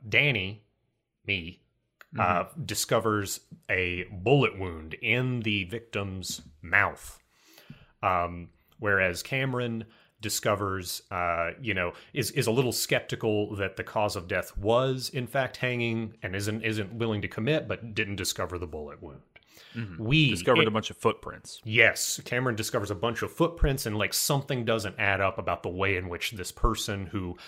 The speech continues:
Speaker 1: you know, appears to have high-tech armor was carried out there. We conduct a lot of interviews. We talk to the, um, the union boss. Um, we talk to, uh, union boss Claire, uh, Everett.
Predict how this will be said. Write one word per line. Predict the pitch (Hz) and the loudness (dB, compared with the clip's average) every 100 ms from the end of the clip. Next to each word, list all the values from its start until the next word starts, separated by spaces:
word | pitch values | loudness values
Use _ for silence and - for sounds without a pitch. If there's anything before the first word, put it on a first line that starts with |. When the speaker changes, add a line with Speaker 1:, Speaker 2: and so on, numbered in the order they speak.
| - - | -18 -12
Speaker 1:
you | 110 | -4
know, | 90 90 | -2 0
appears | 95 - 113 107 - | -2 0 2 2 -4
to | 82 | -6
have | 92 90 92 87 85 | 0 2 2 -2 -10
high-tech | - 107 - 101 - | -6 -6 -2 -4 -2
armor | 120 123 113 104 - | 0 0 0 -4 -6
was | 104 - | -10 -8
carried | 90 80 | -8 -8
out | 73 - | -10 -10
there. | 90 85 - - - 127 | -10 -10 -12 -20 -10 2
We | 147 147 | 4 4
conduct | 127 110 117 - | -2 0 0 0
a | |
lot | 95 87 | -4 -4
of | 80 - | -4 0
interviews. | 143 139 127 127 120 101 | 4 4 2 0 -2 -2
We | 101 | -6
talk | - 98 - | -4 -6 -4
to | - | -8
the, | 90 87 85 95 | -6 -8 -8 -8
um, | 85 80 80 - - - 107 | -6 -8 -12 -16 -20 -20 -8
the | 92 82 - | -4 -4 -6
union | - 104 113 127 127 131 131 | -6 -2 2 2 2 2 4
boss. | 131 143 170 - - - _ _ _ - | 4 4 0 -4 -6 -8 _ _ _ -2
Um, | 95 85 87 85 - - | 0 0 -4 -8 -14 -14
we | 123 104 | -6 -4
talk | - 98 - | 0 0 -2
to, | - 104 90 87 85 - - - | -6 -4 -4 -6 -10 -14 -16 -4
uh, | 87 82 87 139 | -4 -2 -6 -6
union | 123 110 107 104 | -6 -2 0 0
boss | 104 98 - | 2 0 -2
Claire, | - 120 107 101 98 98 101 | -6 -2 0 0 -2 -4 -4
uh, | 87 85 | -2 2
Everett. | 98 127 208 - | 2 2 -2 -4